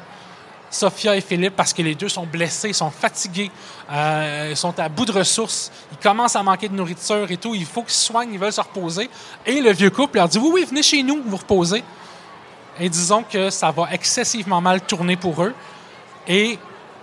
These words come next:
c'est là que la confiance envers les autres, on se rend compte que dans ce monde-là, c'est extrêmement difficile. On ne sait plus à qui faire confiance et on n'ose plus faire confiance à personne.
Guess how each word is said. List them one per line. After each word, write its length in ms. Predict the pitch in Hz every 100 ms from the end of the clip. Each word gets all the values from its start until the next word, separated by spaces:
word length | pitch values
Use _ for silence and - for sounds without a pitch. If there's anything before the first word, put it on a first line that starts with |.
| -
c'est 220 | - 240
là 160 | 208 214
que 80 | 208
la 80 | 180
confiance 480 | 185 - 196 202
envers 280 | 190 170 170
les 140 | 165 165
autres, 160 | 202
on 60 | 190
se 80 | 196
rend 120 | 175
compte 220 | 208 214
que 140 | 202
dans 180 | 175 165
ce 120 | 160
monde-là, 680 | 180 202 214 180 180 180 208 - - - - -
c'est 260 | - 190 180
extrêmement 520 | - - 262 233 226
difficile. 540 | 185 180 - - 233 208
On 100 | 175
ne 80 |
sait 200 | 156 -
plus 240 | - 320 285
à 60 |
qui 140 | - 214
faire 220 | 196 175
confiance 600 | 160 147 185 214 254 - 170
et 80 |
on 100 | 180
n'ose 280 | 208 226 226
plus 340 | - 311 370 349
faire 260 | - 185
confiance 340 | 185 165 220 202
à 80 | 170
personne. 480 | 151 - 202 262